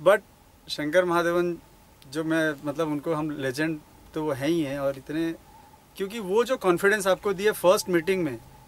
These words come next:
ऐसे मुझे लगा नहीं कि मैं उनसे पहली बार मिल रहा हूँ काम के सिलसिले में। मुझे ऐसा लगा मैंने कितना इनके लिए लिखा है, और वो भी ऐसे ही ले रहे थे,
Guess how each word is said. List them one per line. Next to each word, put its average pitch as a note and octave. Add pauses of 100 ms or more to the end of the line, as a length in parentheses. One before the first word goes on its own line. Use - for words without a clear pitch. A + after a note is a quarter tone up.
ऐसे D#3+
मुझे A3
लगा F#3+
नहीं G#3+
कि G#3
मैं G3
उनसे F3+
पहली D#3+
बार D#3
मिल D3+
रहा C#3+
हूँ C#3+
काम C#3
के D3
सिलसिले C3+
में। C3+ (480)
मुझे E3
ऐसा G3+
लगा G#3+
मैंने G#3+
कितना F#3+
इनके G3+
लिए G3
लिखा D#3+
है, G3
और F#3+
वो E3+
भी A#3
ऐसे G3+
ही G#3+
ले F#3
रहे D#3+
थे, A#2+